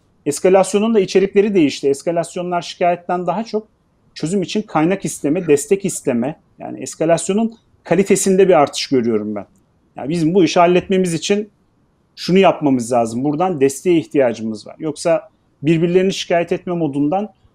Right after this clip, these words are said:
e, organizasyon çok dramatik bir şekilde çe-, e, çıkıyor. Son söyleyeceğim de bence o da çok güzel. Yani ben iş hayatında çok önemli olduğunu düşündüğüm bir şey var. Başarıların kutlanması.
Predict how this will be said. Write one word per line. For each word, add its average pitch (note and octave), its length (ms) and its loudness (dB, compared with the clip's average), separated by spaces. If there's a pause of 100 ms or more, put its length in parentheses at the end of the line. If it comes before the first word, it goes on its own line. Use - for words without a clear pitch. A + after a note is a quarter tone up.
(180)
e, C#3 80 -4 (280)
organizasyon D3+ 680 0
çok - 240 -12
dramatik D3 380 0
bir C3 60 -10
şekilde C3+ 300 -8
çe-, C#3+ 280 -6 (180)
e, A#2+ 540 -10 (120)
çıkıyor. D#3+ 420 -6 (400)
Son A3+ 240 0
söyleyeceğim G3 640 2
de G3+ 200 -2 (280)
bence F#3+ 280 0
o F3+ 100 4
da F3 80 2
çok C#3+ 260 -2
güzel. C#3+ 340 2
Yani C3 200 0
ben D#3 200 2 (440)
iş - 140 -2
hayatında F#3+ 400 2
çok G#3+ 200 -2
önemli F#3+ 320 -4
olduğunu F3 340 -2
düşündüğüm E3 380 -8
bir D3 60 -10
şey F3 200 -8
var. D3+ 200 0
Başarıların E3+ 520 0
kutlanması. C#3+ 840 -2